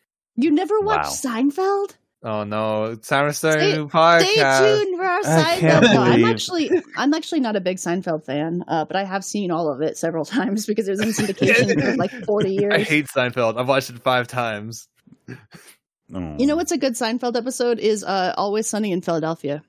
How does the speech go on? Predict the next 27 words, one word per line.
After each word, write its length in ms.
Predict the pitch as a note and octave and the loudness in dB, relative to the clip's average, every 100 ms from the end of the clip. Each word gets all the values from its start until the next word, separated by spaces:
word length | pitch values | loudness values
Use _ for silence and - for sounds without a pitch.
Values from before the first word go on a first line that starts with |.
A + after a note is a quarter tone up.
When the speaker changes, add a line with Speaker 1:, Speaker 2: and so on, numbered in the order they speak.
| _ _ | _ _
Speaker 1:
That's 200 | - D#3+ | -10 -8
a 20 | E3 | -6
good 160 | G3 | -2
Speaker 2:
That's 260 | A3 G#3+ - | 4 4 4
Speaker 1:
Seinfeld 120 | C#4+ | 0
Speaker 2:
true. 200 | - D#2+ | 2 0
Speaker 1:
episode. 360 | G2 B2 A#3+ A3+ | 0 0 -2 -4
Speaker 3:
That, 60 | B2 | -4
that 140 | A#2+ | -4
is 80 | A2+ | -6
a 40 | G#2 | -8
good 200 | G2+ - | -8 -10
scene. 240 | G2 F#2+ - | -16 -8 -2
Speaker 2:
You, 140 | G#2+ - - - | -2 -2 -10 -2
you 180 | A2 | -2
can't 360 | G#2+ - F2 - | 0 0 0 0
deny 360 | F2 D#2+ D2 D2+ | -2 0 0 -2
this. 440 | E2 F2 - - _ _ _ _ _ _ _ _ _ _ _ - - | -4 -4 -8 -16 _ _ _ _ _ _ _ _ _ _ _ -20 -6
Speaker 1:
Um, 380 | A3 G3+ F3+ F3 | -2 -2 -6 -10
so 200 | - C#4+ | -4 -2
on 140 | D#4 E4 | 2 0
the 80 | B3+ | 0
bridge, 420 | C4 B3 A#3 A#3 | 0 0 0 -4
we 80 | A#3 | -4
have 200 | G#3+ F#3 | -4 -4
this, 280 | F#3+ F#3+ - | -4 -4 -4
uh, 360 | F#3 E3 D3+ | -2 -2 -4